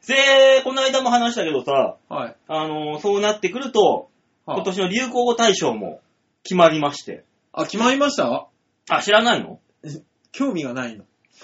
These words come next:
Speaker 1: <laughs> 決まりましたよ。
Speaker 2: あ！
Speaker 1: トップテンも決まりましたよ。
Speaker 2: よかった。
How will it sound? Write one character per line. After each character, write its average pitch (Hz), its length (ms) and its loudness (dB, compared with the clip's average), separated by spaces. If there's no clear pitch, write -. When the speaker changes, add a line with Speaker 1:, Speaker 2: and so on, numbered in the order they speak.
Speaker 1:
<laughs> - 1700 -8
決 220 100 -4
ま 302 140 8
り 320 80 4
ま 294 160 2
し - 80 -6
た 143 120 2
よ。 98 180 -4
Speaker 2:
あ！ 247 320 2
Speaker 1:
ト 175 80 -4
ッ - 40 -4
プ 254 200 -14
テ 311 120 0
ン 311 40 0
も 202 100 0
決 143 120 -12
ま 127 100 -8
り 127 80 -8
ま 123 140 -8
し - 80 -20
た - 60 -12
よ。 143 60 -12
Speaker 2:
よ 170 100 -2
か 214 100 4
っ - 100 -4
た。 - 280 0